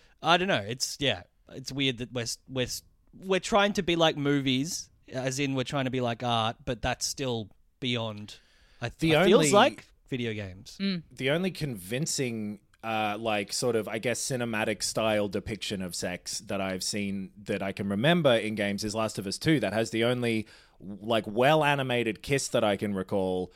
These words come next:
Speaker 1: Yep.
Speaker 2: And
Speaker 3: Oh, yeah.
Speaker 2: an actual sex scene in it that
Speaker 1: Mm-hmm.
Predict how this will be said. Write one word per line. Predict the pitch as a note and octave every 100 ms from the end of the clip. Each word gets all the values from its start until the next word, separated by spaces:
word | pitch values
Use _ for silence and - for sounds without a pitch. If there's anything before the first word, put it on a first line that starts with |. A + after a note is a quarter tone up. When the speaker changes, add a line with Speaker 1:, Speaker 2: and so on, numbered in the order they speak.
| - _ - -
Speaker 1:
Yep. | D#3+ E3+
Speaker 2:
And | A2
Speaker 3:
Oh, | -
yeah. | F3 E3 - -
Speaker 2:
an | A2 A2+
actual | A#2+ C3 - C3 A2
sex | - C3 -
scene | - A2+ G2+
in | G2
it | G2 F#2+ - - _ _ F2+
that | G#2+ G2+ G2+
Speaker 1:
Mm-hmm. | A3